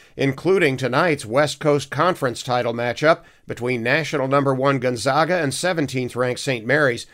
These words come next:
Coverage at eight forty-five tonight on W S B T Radio. We'll also have some Southeastern Conference and American Conference games this weekend.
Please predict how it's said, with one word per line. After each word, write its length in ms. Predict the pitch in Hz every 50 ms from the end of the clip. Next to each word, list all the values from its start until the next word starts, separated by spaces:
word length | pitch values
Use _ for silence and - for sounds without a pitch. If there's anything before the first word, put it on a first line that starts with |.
| - - - - _ -
Coverage 360 | - 131 131 127 139 135 135
at 120 | 131 123 127
eight 160 | 143 143 -
forty-five 640 | - 143 143 131 131 113 - 165 180 175 156 131
tonight 340 | - 123 113 117 110 113 110
on 160 | 117 110 113
W 380 | 113 135 123 123 123 123 120 123
S 120 | 117 -
B 140 | - 127 120
T 180 | - - 135 127
Radio. 520 | 120 131 131 131 120 110 104 101 82 - _ _ _ _ - - -
We'll 140 | - 123 131
also 280 | 139 151 143 - 139 131
have 180 | 131 135 135
some 120 | 127 123 110
Southeastern 640 | - 135 127 127 113 110 135 147 139 - 147 131
Conference 480 | 120 135 131 139 131 131 135 131 131 -
and 100 | 131 123
American 440 | 117 127 151 180 180 147 - 113 101
Conference 480 | - - 110 107 92 - 107 98 -
games 340 | - - 107 104 104 101 -
this 200 | 113 107 - -
weekend. 480 | 120 123 117 - 107 101 87 73 69